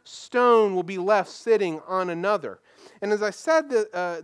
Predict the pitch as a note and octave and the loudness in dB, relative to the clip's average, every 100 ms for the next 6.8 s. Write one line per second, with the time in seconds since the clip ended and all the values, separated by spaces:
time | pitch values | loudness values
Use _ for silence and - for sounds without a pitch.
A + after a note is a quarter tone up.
0 | E3 - A3 G#3+ G3+ F3+ - A#3 G#3 - | -14 -12 -8 -4 -4 -4 -8 -10 -8 -10
1 | F#3+ G#3+ F#3 A3+ D4+ C#4+ A#3 G3 F#3 A3 | -10 -12 -10 -2 -2 0 0 0 -4 -2
2 | B3 A3 F#3+ G3+ G#3 C4 D4 D4 - A3+ | -2 -2 -6 -6 -4 -4 -4 -8 -10 -6
3 | A3 - F3 _ A3+ A#3+ G#3 D3+ C#3+ - | -6 -8 -16 _ -8 -6 -4 -6 -6 -12
4 | - _ A3 G3+ A3 G#3+ - A3 G#3+ - | -20 _ -8 -8 -10 -10 -6 -4 -2 -4
5 | E3 - _ A#3 B3 F#3+ D#3 F3 F#3 D#3+ | -10 -14 _ -8 -6 -8 -10 -10 -10 -8
6 | C4+ - C#4+ C4 G3 G3 D#3+ | -8 -6 -6 -4 -4 -4 -6